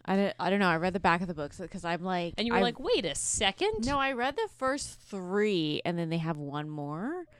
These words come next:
Speaker 1: But,
Speaker 2: Yeah.
Speaker 1: like, by the third book, they have all their kids. Um,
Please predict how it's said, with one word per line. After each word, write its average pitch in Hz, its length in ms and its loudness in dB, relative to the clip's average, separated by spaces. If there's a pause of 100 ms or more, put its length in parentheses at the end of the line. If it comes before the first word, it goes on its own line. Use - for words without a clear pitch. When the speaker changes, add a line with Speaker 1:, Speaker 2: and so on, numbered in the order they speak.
(220)
Speaker 1:
But, 196 160 0
Speaker 2:
Yeah. 190 60 -6
Speaker 1:
like, 185 180 0
by 175 160 6
the 175 100 -2
third 170 320 -6
book, 151 220 -8
they 147 80 -8
have 143 340 -8 (360)
all 143 100 -8
their 123 140 -10
kids. 143 720 -12 (1000)
Um, 139 560 0